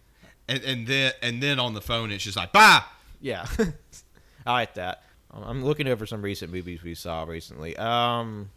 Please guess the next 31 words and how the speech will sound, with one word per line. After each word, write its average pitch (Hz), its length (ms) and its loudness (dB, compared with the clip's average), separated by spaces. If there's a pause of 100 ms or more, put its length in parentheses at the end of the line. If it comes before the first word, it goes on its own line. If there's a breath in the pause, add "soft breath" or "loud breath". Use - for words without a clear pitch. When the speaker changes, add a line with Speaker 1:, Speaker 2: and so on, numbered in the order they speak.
(140)
Speaker 2:
<laughs> 208 240 -10
I 233 80 -4
just 160 160 -6
wanna 147 180 -2
put 143 200 -4
some 120 120 -8
people 117 360 -6
from 104 200 -8
Nope 101 280 -6
in 117 100 -4
it. 117 180 -6 (880 soft breath)
It's 120 160 -4
like, 123 220 0 (180)
uh, 135 320 2
of 156 160 2
the 156 80 0
big, 156 340 0
of 160 140 2
the 160 60 0
main 196 320 6
four, 151 320 2
Daniel 139 400 2
Kaluuya, 135 580 0
Keke 127 320 -6
Palmer, 120 400 -2
Brandon 120 440 -2
Pereira, 110 520 0
or, 101 180 -2
uh, 90 200 -4 (100)
Steven 104 380 -4
Yeun. 90 340 -8